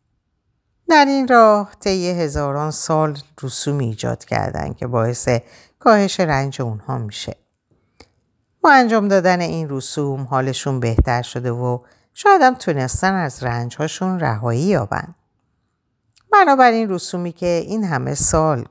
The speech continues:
کارایی دارن، صرفاً به دلیل علمی بودن نمی‌تونه پاک،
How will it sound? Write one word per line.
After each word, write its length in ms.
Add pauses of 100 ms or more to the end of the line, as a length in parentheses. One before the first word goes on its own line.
کارایی 460
دارن، 520 (460)
صرفاً 480
به 180
دلیل 380
علمی 480
بودن 440
نمی‌تونه 680 (440)
پاک، 240